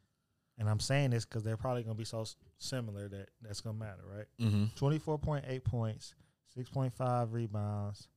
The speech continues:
Speaker 2: Mm-hmm.
Speaker 1: five point two assists,
Speaker 2: Mm-hmm.
Speaker 1: one point six steals. Okay.
Speaker 2: Okay.
Speaker 1: LeBron James stats for the twenty twenty-one season were twenty-five points,
Speaker 2: Mm-hmm.
Speaker 1: seven point seven rebounds,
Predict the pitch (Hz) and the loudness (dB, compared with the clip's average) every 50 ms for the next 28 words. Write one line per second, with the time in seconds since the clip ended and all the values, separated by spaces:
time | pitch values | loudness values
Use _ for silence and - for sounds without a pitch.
0 | _ _ - 107 101 92 92 95 120 117 117 117 - - 127 123 120 113 - - | _ _ -12 -10 -10 -10 -8 -2 2 2 2 2 2 2 2 0 0 0 -2 0
1 | 131 120 117 110 - - 117 107 107 104 101 - - - - _ _ _ - 107 | 0 0 0 -2 -2 -2 -2 0 0 -2 -4 -8 -10 -12 -14 _ _ _ -2 0
2 | 110 - 92 95 117 113 107 - - 113 107 - - - - 101 - - - - | 0 2 2 2 0 0 -2 -2 -4 -6 -8 -8 -10 -12 -12 -14 -14 -16 -16 -20
3 | - - - - _ _ _ _ _ _ _ _ _ _ _ 104 98 - - 104 | -20 -20 -20 -20 _ _ _ _ _ _ _ _ _ _ _ -20 -20 -20 -20 -20
4 | 104 113 117 - _ _ _ _ - 95 87 87 87 87 90 - - - - - | -20 -20 -20 -20 _ _ _ _ -4 -2 2 4 4 4 2 0 -6 -14 -20 -20
5 | _ _ _ _ _ _ _ _ _ _ _ _ _ _ _ _ 107 107 101 87 | _ _ _ _ _ _ _ _ _ _ _ _ _ _ _ _ -8 -8 -4 -2
6 | 113 123 131 139 143 143 143 143 143 143 143 147 143 - - - 131 131 120 113 | 0 2 4 4 4 4 2 2 2 0 0 -2 -4 -6 -4 -2 0 2 2 2
7 | 110 110 120 127 127 - - - _ _ _ _ _ _ _ _ _ _ _ _ | 0 0 -2 -4 -6 -10 -16 -20 _ _ _ _ _ _ _ _ _ _ _ _
8 | _ _ _ _ _ _ _ _ _ _ _ _ _ _ - - - - 131 120 | _ _ _ _ _ _ _ _ _ _ _ _ _ _ -16 -14 -4 0 0 0
9 | 117 107 - - - 110 104 92 101 98 - - 117 113 113 110 - 117 113 110 | 0 0 -4 -8 -8 -8 -8 -8 -10 -10 -6 -4 -2 -2 -2 -4 -4 -4 -4 -4
10 | 104 107 107 107 101 - 113 107 107 104 104 95 95 95 - - 120 123 135 123 | -2 -2 -2 -4 -4 -6 -6 -6 -4 -4 -6 -6 -6 -8 -4 0 0 0 0 0
11 | 131 127 120 113 107 - - 110 104 104 107 - - - - _ _ _ _ - | 0 2 2 0 0 -2 -4 -4 -4 -4 -4 -8 -12 -18 -20 _ _ _ _ -6
12 | 104 95 92 92 101 104 - - _ _ _ _ _ _ _ - - 123 120 117 | -2 0 0 0 0 -2 -6 -14 _ _ _ _ _ _ _ -6 -2 0 0 0
13 | 117 113 107 120 113 110 - - 113 110 110 110 107 107 107 95 104 101 101 101 | 0 0 2 2 2 2 2 0 -2 0 0 -2 -2 -2 -4 -4 -4 -4 -2 -2
14 | 101 101 98 98 - - | -4 -4 -6 -8 -10 -16